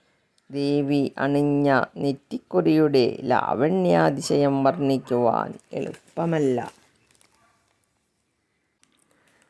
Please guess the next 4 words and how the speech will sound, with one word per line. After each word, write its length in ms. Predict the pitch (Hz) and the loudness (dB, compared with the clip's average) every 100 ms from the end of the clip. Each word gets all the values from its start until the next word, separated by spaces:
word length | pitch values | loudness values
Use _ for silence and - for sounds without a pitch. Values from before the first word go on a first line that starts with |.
| _ - | _ -20
ശിവപത്നിയായ 1400 | - 170 160 165 165 - 165 175 175 165 170 165 147 - 147 | -10 -2 0 2 0 -2 -4 0 2 2 2 2 0 -4 -4
ദേവിയുടെ 1000 | 165 170 165 165 170 170 170 160 160 | 2 4 4 2 0 0 2 4 4
ജടാഭാരം 1160 | 143 143 156 156 165 175 165 185 175 165 160 156 - _ _ _ - | 2 2 2 4 2 0 -2 0 2 2 0 -4 -14 _ _ _ -12
ശിവന്റെ 840 | - 180 180 185 175 170 170 | -6 0 2 2 0 2 2